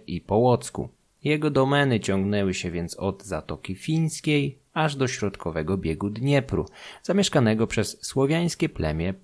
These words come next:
Polan. Bezwzględność, zdecydowanie i spryt wykazane dotychczas przez Włodzimierza pozwoliły mu przetrwać i zagarnąć tron, do którego najprawdopodobniej miał niezbyt mocne prawa.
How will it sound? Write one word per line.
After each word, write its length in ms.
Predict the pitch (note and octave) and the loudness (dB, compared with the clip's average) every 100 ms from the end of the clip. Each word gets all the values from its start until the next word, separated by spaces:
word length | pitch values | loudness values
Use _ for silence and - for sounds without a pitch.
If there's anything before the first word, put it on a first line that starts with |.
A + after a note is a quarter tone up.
| - | 2
Polan. 560 | C3 G2+ D#2+ C#2 - - _ _ - - - - _ _ _ _ _ _ _ _ | 6 6 2 -2 -8 -16 _ _ -20 -20 -20 -20 _ _ _ _ _ _ _ _
Bezwzględność, 1300 | G#2+ G#2 G2 F#2+ G2+ C#3 F#3 E3 G2+ D#2+ D#2 - - - | 2 2 2 -2 2 6 8 8 4 2 -2 -8 -12 -6
zdecydowanie 1040 | G#2+ A2 - G2 A2 A#2 C3 A2+ F2+ E2 - - | -4 -2 -2 2 4 6 6 4 2 0 -10 -14
i 140 | F2 | -14
spryt 580 | - - F2+ G#2+ C3 - | -12 -4 0 0 0 -6
wykazane 560 | A#2+ A2 G#2 G2+ G#2+ G#2 | 0 2 2 2 2 2
dotychczas 520 | G2 G2 G#2 G#2 - | 2 0 -2 -4 -6
przez 240 | - F#2 | -4 -4
Włodzimierza 680 | E2 F#2 F2+ E2+ E2 F2+ C#3 | -2 -2 -2 -2 0 2 2
pozwoliły 640 | D3 F#3 F#3 F#3+ F#3 E3+ C3+ | 2 0 2 2 4 4 6
mu 160 | G2 | 4
przetrwać 760 | - - F#2+ - - E2 E2 - | 0 -2 -2 -4 -4 -4 -4 -2
i 120 | D3 | 0
zagarnąć 800 | C3+ A#2+ G#2+ G2 F#2 D#2+ - - - | 2 2 2 2 2 0 -4 -14 -8
tron, 360 | - G2 G2 F#2+ | -2 0 0 -2
do 120 | C#3+ D3+ | -2 0
którego 460 | - F3+ E3+ D#3 | 2 4 4 2
najprawdopodobniej 1080 | C#3+ D#3+ - D3+ A2+ A#2 G#2 G2+ G2+ G3+ G3 | 0 0 0 0 0 0 2 2 2 2 2
miał 380 | F#3+ F3 F#3 F#3+ - | 0 0 -4 -6 -2
niezbyt 640 | F3 E3+ D3+ C3 B2+ - | 2 2 2 2 0 0
mocne 500 | E2+ D#2+ - - E2+ | -2 -2 -4 -6 -8
prawa. 520 | - F#2+ E2 - - | -4 -2 -2 -4 -14